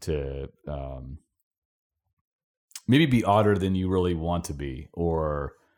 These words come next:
y-, it's, it's another set of questions now you're wrestling with. 'Cause now it's like, "Oh gosh, how do I sustain this? Like,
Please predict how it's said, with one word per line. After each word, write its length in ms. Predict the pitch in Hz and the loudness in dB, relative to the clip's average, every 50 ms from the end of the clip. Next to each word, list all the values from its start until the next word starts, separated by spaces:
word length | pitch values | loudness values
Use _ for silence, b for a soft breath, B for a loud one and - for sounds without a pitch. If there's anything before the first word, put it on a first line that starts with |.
| _ _ - | _ _ -2
y-, 100 | 104 107 - | -2 0 2
it's, 180 | 113 104 - - | 0 0 0 -2
it's 140 | 113 - - | -4 0 2
another 400 | 101 98 104 107 104 101 101 92 | 2 4 4 4 4 2 0 0
set 200 | - - 101 90 | 0 0 0 0
of 80 | 85 | 0
questions 480 | - - 98 90 92 - - 95 87 78 | -2 -2 -2 -2 -2 -2 -4 -6 -6 -4
now 140 | 82 87 85 | -4 -2 -2
you're 160 | 85 85 80 | -2 -2 -2
wrestling 460 | 76 78 78 76 - - 73 71 69 67 | -4 -4 -6 -6 -6 -8 -10 -10 -10 -10
with. 200 | 65 - - - | -12 -14 -12 -8
'Cause 160 | - 95 80 | -6 -4 -2
now 160 | 90 95 95 | 0 0 0
it's 140 | 92 87 - | 0 -2 -2
like, 180 | 90 73 - - | -2 -4 -4 -6
"Oh 100 | 71 80 | -10 -10
gosh, 320 | 76 - 85 87 78 - - | -6 -4 -2 -2 -2 -4 -4
how 120 | - 82 | -4 -2
do 80 | 87 80 | -2 -2
I 100 | 76 76 | -2 -4
sustain 560 | - - 82 - - 85 78 82 82 73 69 | -6 -8 -10 -10 -6 -6 -4 -4 -4 -6 -4
this? 360 | 76 92 85 - - - - | -4 -4 -4 -4 -6 -8 -8
Like, 260 | 76 71 67 - - | -6 -8 -8 -10 -14